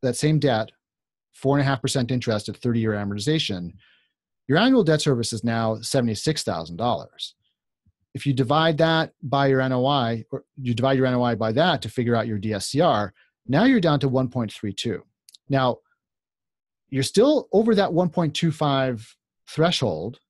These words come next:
that the banks require, so they may lend you the money, you may be able to buy it, but you have, first of all, very little room for error at this point,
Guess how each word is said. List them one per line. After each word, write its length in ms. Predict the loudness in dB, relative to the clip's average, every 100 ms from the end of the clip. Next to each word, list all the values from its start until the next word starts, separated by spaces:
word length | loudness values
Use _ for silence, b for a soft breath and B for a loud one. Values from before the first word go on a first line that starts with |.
| -16
that 100 | -8
the 80 | -4
banks 360 | -2 -2 -6
require, 480 | -8 -2 2 2 2
so 360 | 0 2 2 0 b b b _ _
they 160 | 2 4
may 240 | 6 4
lend 440 | 4 4 4 2 2
you 140 | 2
the 100 | 4
money, 260 | 2 2 -2
you 240 | -4 -2
may 140 | 2 4
be 80 |
able 160 | 2 2
to 80 | -2
buy 300 | -2 0 0
it, 260 | 0 -6 _ _ _ _ -2
but 200 | -2 -2 _ _ _
you 220 | 0 4
have, 420 | 6 4 2 0 -4 _ _ _ _ -14
first 340 | 2 2 2
of 80 | -2
all, 340 | 0 -2 -4 -14 -20 _ 0
very 260 | 4 4
little 160 | 4 2
room 220 | 0 -2
for 200 | -6 -4
error 460 | -2 0 -2 -6 -10
at 120 | -10
this 140 | -10 -12
point, 400 | -12 -12 -14